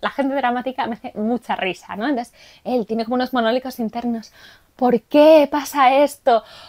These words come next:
Oh, voy a comprar una cesta de fruta gigante y la voy a llevar". O sea, como todo grandes, em,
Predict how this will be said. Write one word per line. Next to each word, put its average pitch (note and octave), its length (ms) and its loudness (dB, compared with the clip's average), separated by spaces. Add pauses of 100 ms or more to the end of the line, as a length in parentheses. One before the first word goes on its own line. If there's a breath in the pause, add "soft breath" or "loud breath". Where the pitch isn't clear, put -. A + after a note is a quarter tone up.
(140)
Oh, D#4+ 280 2
voy D4+ 280 6
a E4 60 0
comprar C4+ 440 2
una C4 180 2
cesta B3+ 400 4
de A3 120 4
fruta C4+ 340 2
gigante A#3 520 0
y B3+ 60 4
la A#3 120 4
voy A3 200 2
a A#3+ 80 -6
llevar". A#3 260 0
O C4 40 -12
sea, D4+ 280 -12
como B3 360 0
todo D4 280 -4
grandes, D4 460 -2 (460 loud breath)
em, A#3+ 240 -2